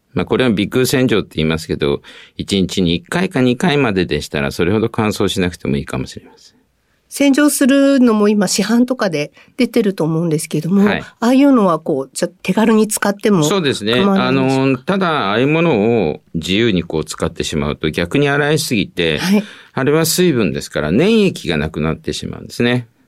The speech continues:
Speaker 1: 粘膜が乾かない理由っていうのは、水分があって、その上に、上に粘液があるんで、水分が乾かないんですね。ですから、粘液を全部取ってしまうというのを、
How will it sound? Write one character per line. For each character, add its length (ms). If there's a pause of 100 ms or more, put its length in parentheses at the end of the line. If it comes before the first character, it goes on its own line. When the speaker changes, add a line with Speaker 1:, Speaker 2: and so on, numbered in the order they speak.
(200)
Speaker 1:
粘 240
膜 180
が 120
乾 240
か 100
な 140
い 80
理 100
由 80
っ 20
て 200
い 60
う 40
の 140
は、 180
水 340
分 240
が 120
あ 20
っ 40
て、 200
そ 160
の 140
上 160
に、 260 (300)
上 160
に 120
粘 340
液 160
が 120
あ 60
る 120
ん 140
で、 240 (460)
水 260
分 180
が 140
乾 220
か 120
な 80
い 60
ん 40
で 60
す 140
ね。 240
で 140
す 100
か 80
ら、 100
粘 220
液 180
を 80
全 220
部 100
取 160
っ 40
て 100
し 140
ま 140
う 40
と 100
い 40
う 40
の 200
を、 40